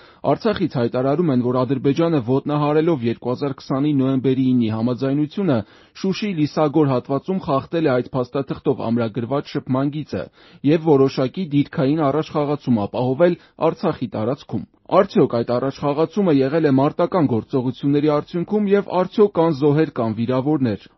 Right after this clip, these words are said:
Արցախի տեղեկատվական շտաբը չի հստակեցնում, միայն ընդգծելով, որ տեղի ունեցածի մասին տեղեկացրել են Ռուսաստանի խաղաղապահ զորակազմի հրամանատարությանը, հաշվի առնելով նոյեմբերի ինի փաստաթղթով նրանց ստանձնած առաքելությունն ու գործառույթները։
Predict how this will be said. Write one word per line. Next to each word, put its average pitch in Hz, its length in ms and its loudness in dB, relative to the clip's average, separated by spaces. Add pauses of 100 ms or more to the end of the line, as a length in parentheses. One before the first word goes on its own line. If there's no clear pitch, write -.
(100)
Արցախի 131 420 -2
տեղեկատվական 135 800 -2
շտաբը 156 400 2
չի 180 220 -2
հստակեցնում, 104 760 -4
միայն 113 380 0
ընդգծելով, 147 580 0
որ 147 240 0
տեղի 135 240 0
ունեցածի 139 560 -2
մասին 131 400 -2
տեղեկացրել 117 640 0
են 147 160 2 (240)
Ռուսաստանի 156 640 0
խաղաղապահ 151 720 -2
զորակազմի 104 640 -4
հրամանատարությանը, 135 1080 -2 (420)
հաշվի 165 360 2
առնելով 120 400 0
նոյեմբերի 117 480 0
ինի 117 140 0 (100)
փաստաթղթով 156 720 -2
նրանց 156 320 0
ստանձնած 131 560 -2
առաքելությունն 127 720 0
ու 95 80 -8
գործառույթները։ 113 840 -4